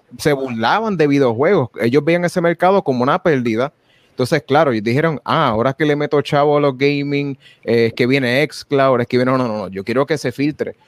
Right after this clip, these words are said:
Speaker 2: Pero Apple filtra cada película que entra por Netflix, Hulu, Prime. Ahí es donde yo veo que tú te das cuenta que las intenciones de Apple, y quizás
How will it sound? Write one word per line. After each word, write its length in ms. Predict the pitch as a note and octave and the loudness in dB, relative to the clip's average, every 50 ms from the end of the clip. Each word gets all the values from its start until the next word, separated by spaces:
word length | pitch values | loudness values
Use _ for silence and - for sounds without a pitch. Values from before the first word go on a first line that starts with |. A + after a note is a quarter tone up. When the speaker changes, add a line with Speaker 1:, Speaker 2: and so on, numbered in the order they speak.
| _ _ _ | _ _ _
Speaker 2:
Pero 220 | - C3+ B2 A#2+ - - | 0 2 2 2 0 0
Apple 500 | B2+ D3 F3 E3 F3+ F#3+ F#3+ F3+ F3+ E3+ _ _ _ _ _ _ - - - - - - | 2 2 2 2 2 4 4 4 2 0 _ _ _ _ _ _ -20 -20 -16 -8 -8 -6
filtra 600 | - - D#3+ D#3+ F3 E3+ - F#3 E3+ E3 - - | -2 0 0 0 0 0 0 0 0 0 -2 -2
cada 340 | - C#3 D3 E3 F3 E3 | -2 0 2 2 2 2
película 500 | E3+ E3+ D#3+ E3 E3 D#3 - D#3+ D#3+ D#3 D3+ | 0 -2 0 0 -2 0 0 0 0 0 0
que 140 | - C#3 C#3 | 0 -2 -2
entra 280 | C#3+ C#3+ D3 D3+ C#3+ | -2 -2 -2 -2 0
por 140 | C#3+ C#3 B2+ | 0 -2 -2
Netflix, 800 | A#2 B2 C3+ C#3+ C#3+ - - - C#3 C#3+ C#3 B2+ - - - - | 0 0 0 -2 -2 -4 -4 -2 0 0 0 -2 -4 -8 -2 0
Hulu, 680 | C3+ D3 D3+ D3+ D3 C#3+ D3 D3 C#3+ D3 C#3+ C#3 C#3 _ _ _ | 2 4 4 4 4 2 2 2 2 0 0 -2 -4 _ _ _
Prime. 520 | - C3+ C3 C3 C3+ C#3+ D3 C#3+ D3 C#3+ C3 _ - - - - - | 0 0 2 2 0 0 -2 -4 -6 -8 -10 _ -20 -20 -20 -12 -6
Ahí 200 | - A#2 B2+ C#3 | -2 0 0 0
es 60 | C3+ | 0
donde 300 | D3+ D3 D3+ D#3+ D#3+ E3 | 0 0 4 4 6 6
yo 180 | E3+ E3+ F3 F3 | 6 6 6 4
veo 280 | F3+ F#3+ F3 D3 C3 - | 4 4 4 2 2 2
que 200 | C3 A#2+ A#2 A2+ | 0 0 -2 -2
tú 180 | - B2+ B2 | -2 -2 0
te 60 | G#2+ | 2
das 160 | B2 B2 C3 - | 2 2 2 0
cuenta 280 | - D#3+ D#3 E3+ D#3+ | -2 -2 0 0 -2
que 100 | D3 C#3+ C3 | 0 0 0
las 100 | B2 B2 | 0 0
intenciones 580 | A2+ - - A2+ A2 - - A#2 A#2+ C3 C3+ B2+ | -2 -4 -6 -6 -6 -4 -4 -4 -2 -2 -2 0
de 140 | C#3 C#3 | 0 2
Apple, 320 | D3+ E3 D#3 - C3+ B2 A#2+ | 2 2 0 0 0 -2 -2
y 60 | A2+ | -2
quizás 480 | - B2 A2+ - B2 B2 B2+ - - | -4 -6 -2 0 0 0 0 -2 -8